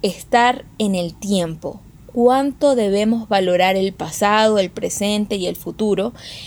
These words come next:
Este artículo lo escribió Paul Bloom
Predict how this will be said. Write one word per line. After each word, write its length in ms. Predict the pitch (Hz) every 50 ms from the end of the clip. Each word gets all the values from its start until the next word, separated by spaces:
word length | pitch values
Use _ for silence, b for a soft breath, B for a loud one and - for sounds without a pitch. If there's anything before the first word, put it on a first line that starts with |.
| B B B
Este 180 | - 208 - 240
artículo 560 | 226 220 - 233 - 247 233 226 220 214 - -
lo 100 | 202 190
escribió 580 | 180 - - 190 185 180 175 180 185 190 - - - - - -
Paul 420 | 226 233 233 240 262 277 285 233
Bloom 520 | 196 196 247 285 277 233 196 202 262 330